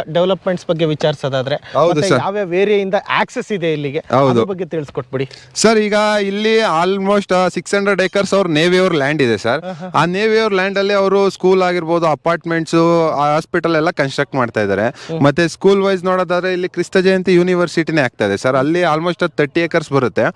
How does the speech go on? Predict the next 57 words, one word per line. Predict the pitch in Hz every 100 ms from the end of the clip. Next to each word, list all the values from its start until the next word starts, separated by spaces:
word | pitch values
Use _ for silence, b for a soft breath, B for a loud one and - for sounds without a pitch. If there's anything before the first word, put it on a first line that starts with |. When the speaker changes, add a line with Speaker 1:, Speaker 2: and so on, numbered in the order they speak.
| B B B
Speaker 2:
ಥರ್ಟಿ | 160 170
ಏಕರ್ಸ್ | 208 202 208 196
ಅಲ್ಲಿ | 208 214
ಅಲ್ಲಿ | 196 170 175
almost | 196 196 -
ಟೂ | 202
ಏಕರ್ಸ್ | 196 220 214
ಸ್ಕೂಲ್ | - 202 202
ಇದೆ | 180 120
ಸರ್. | - 117 - -
Speaker 1:
ಈಗ | 214
ಅಡ್ವಾನ್ಸ್ | 214 208 269 208
ಬುಕಿಂಗ್ | 233 233 214
ಎಷ್ಟು | 180 208
ಹೇಳ್ತಾ | 190
ಇದೀರಾ | 175 151
ಸರ್? | 147 165
Speaker 2:
ಸರ್, | 196 196
ಟೆನ್ | 175 170
ತೌಸಂಡ್ | 190 185 185
ಹೇಳ್ತಾ | 170 147 131
ಇದೀನಿ. | 107 98 123
Speaker 1:
ಆಹಾ. | 170 _ 185 160 190
Speaker 2:
ಅದು | 185 -
Speaker 1:
ಎಷ್ಟು | 262
ದಿನ | 175
Speaker 2:
ಜೊ- | 226
Speaker 1:
ಟೈಮ್ | 220 202
ಕೊಡ್ತೀರಾ? | 190 175 190 -
Speaker 2:
ಸರ್, | 185 175
ಟೆನ್ | 170 165
ಡೇಸ್ | 165 170
ಟೈಮ್ | - 139 127
ಇರುತ್ತೆ | 110 113
ಸರ್. | 120
Speaker 1:
ಲೀಗಲ್ | -
Speaker 2:
ಲೀಗಲ್ | 196
Speaker 1:
ಹೋಗೋದಕ್ಕೆ? | 175 156 135 123
Speaker 2:
ಹೌದು | 135 165 127
ಸರ್, | 113 110
ಹೌದು. | 107 98 - -
Speaker 1:
ಅದಾದ್ಮೇಲೆ | 170 208 220 240 233
ಇಷ್ಟ | -
ಇಲ್ಲ | 226 220
ಅಂದ್ರೆ? | 214 233 - _ _
Speaker 2:
ಸರ್, | - 175
ಖಂಡಿತವಾಗ್ಲೂ | 127 131 143 156 151 156
ಆಫೀಸ್, | 135 135 156 156
ನಮ್ಮ | 143 131
ಆಫೀಸ್ | 147 165
ಇರೋದು | 156 160 135
ನಾಗರಬಾವಿ, | 123 131 127 131
ನಮ್ಮೂರ | 127 117 127 127
ತಿಂಡಿ | 131 131
ಹೋಟೆಲ್ | 117 120 123 117
ಹತ್ರ. | 92 -
Speaker 1:
ಹ್ಮ್. | 110 - 180